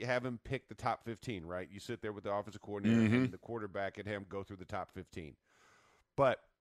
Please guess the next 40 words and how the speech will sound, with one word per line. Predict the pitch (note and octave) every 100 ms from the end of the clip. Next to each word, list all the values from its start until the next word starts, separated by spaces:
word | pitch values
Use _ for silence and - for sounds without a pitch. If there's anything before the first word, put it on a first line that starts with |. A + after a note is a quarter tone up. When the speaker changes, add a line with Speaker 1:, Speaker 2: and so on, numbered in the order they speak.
| _ _ _ _ _ _ _ - -
Speaker 1:
to | B2
put | - G#3
him | G#3
on | F3+ D#3+
the |
field | - D#3+ B2
and | G2+
give | C3+ D3
him | C3+
the | A2+ B2
improvisation | C3 C3 C3+ G#2+ G2 F2+ G#2+ C3 - D#3 F3 _ _ _ -
and | G2+
give | G2 C3+
him | C3+
that | B2 B2
creativity, | - D3 C#3+ B2+ - - B2+ B2 C#3 C#3+ C#3+ - _ -
kind | C3
of | A2+
the | G2+
creative | - C3+ A#2+
license | F#2 G#2+ B2 C3 C3
to | A2
call | - C3 B2 B2
these | B2 A#2+
plays | - A2+ A#2 A#2 -
as | G#2+ G#2+
he | A2+ A#2 _ -
feels | A#2 C3 D3 C#3
it, | D#3 - _ _ _ -
I | C3+ D3
think | D3+ -
would | B2
also | B2 C3 - A#2+
do | A#2 B2
a |
lot | G#2 A#2+ A2+
for | B2+
that | A2+
offensive | A2+ A2+ A#2 A2 G2
line. | G2+ G#2+ A2